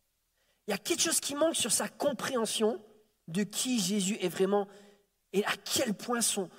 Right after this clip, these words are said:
sa bonne nouvelle, c'est une bonne nouvelle. Et puis après l'ascension, qu'est-ce qui se passe ? Ah ben, il part. Il part, il se donne à fond.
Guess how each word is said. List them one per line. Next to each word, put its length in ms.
sa 220
bonne 300
nouvelle, 260
c'est 240
une 120
bonne 180
nouvelle. 440
Et 80
puis 140
après 200
l'ascension, 400
qu'est-ce 180
qui 60
se 80
passe ? 340
Ah 80
ben, 100
il 60
part. 380
Il 80
part, 420
il 60
se 60
donne 140
à 60
fond. 240